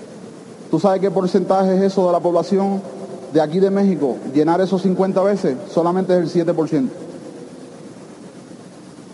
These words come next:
Muchos de ustedes lo ven muy grande. Muchos de ustedes tal vez lo vean imposible.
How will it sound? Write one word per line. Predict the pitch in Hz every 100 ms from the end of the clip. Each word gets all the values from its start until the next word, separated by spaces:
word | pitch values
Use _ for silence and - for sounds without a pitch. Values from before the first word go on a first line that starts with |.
| - - - - - - - - - - -
Muchos | 185 196
de |
ustedes | 226 226 226
lo | 208
ven | 202
muy | 202 196
grande. | 190 196 156 101 - - - - - - - - - - -
Muchos | 143
de | 180
ustedes | 185 180
tal | 175
vez | 175
lo | 175
vean | 175 165
imposible. | 151 147 190 202 131